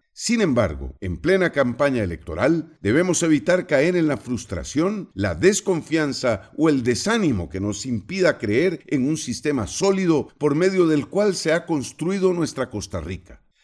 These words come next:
La responsabilidad es mayúscula de frente a un proceso que se vive en plena pandemia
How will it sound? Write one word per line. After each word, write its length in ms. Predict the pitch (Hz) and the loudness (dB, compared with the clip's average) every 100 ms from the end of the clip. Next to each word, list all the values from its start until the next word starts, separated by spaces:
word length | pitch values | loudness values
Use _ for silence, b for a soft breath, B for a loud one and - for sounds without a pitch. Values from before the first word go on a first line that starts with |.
| _ | _
La 180 | 80 69 | -10 -8
responsabilidad 1080 | 107 175 175 156 143 139 135 123 117 147 147 | 0 0 2 -2 -2 0 0 0 2 2 2
es 140 | 120 | -2
mayúscula 720 | 113 92 110 190 - 160 147 | -4 -4 -4 -4 -2 0 2
de 140 | 120 98 | 2 -2
frente 540 | - 175 - 139 95 B | -2 -4 0 -2 -2 B
a 100 | 123 | 0
un 180 | 196 - | 0 0
proceso 540 | 165 120 185 185 147 | -6 -2 -4 -2 -4
que 100 | 147 | -6
se 160 | 131 127 | -4 -4
vive 300 | 165 175 151 | -2 -2 -2
en 140 | 113 | -2
plena 360 | - 196 165 110 | -2 0 0 -2
pandemia 640 | 101 90 175 208 190 | -2 0 0 2 0